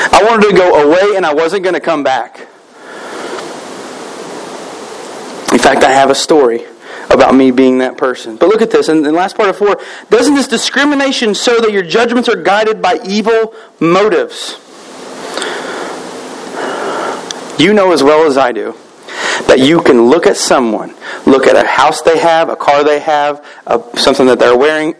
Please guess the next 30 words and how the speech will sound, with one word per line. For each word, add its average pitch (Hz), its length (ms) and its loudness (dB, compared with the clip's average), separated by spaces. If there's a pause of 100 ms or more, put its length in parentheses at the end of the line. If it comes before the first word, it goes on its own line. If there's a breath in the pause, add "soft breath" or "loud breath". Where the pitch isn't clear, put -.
how 131 300 0
they 117 180 2
smell. 156 680 0 (680 loud breath)
Maybe, 190 240 2
maybe 214 180 4
you've 220 220 2
smelled 185 460 2
that 165 180 0
perfume, 123 560 -4 (460 loud breath)
and 143 120 6
you're 147 80 4
just 123 100 2
like, 110 120 4
"Man, 113 120 2
I 113 120 4
can't 117 180 2
ever 104 160 0
buy 120 240 2
that." 113 160 -4
But 127 120 0
you 143 100 2
recognize 160 560 -2
that 120 160 -4
smell. 123 360 -4 (240)
Our 139 120 2
brain 170 300 2
is 127 140 -2
fantastic - 840 -6 (300 loud breath)
with 127 140 4
recognizing 139 760 2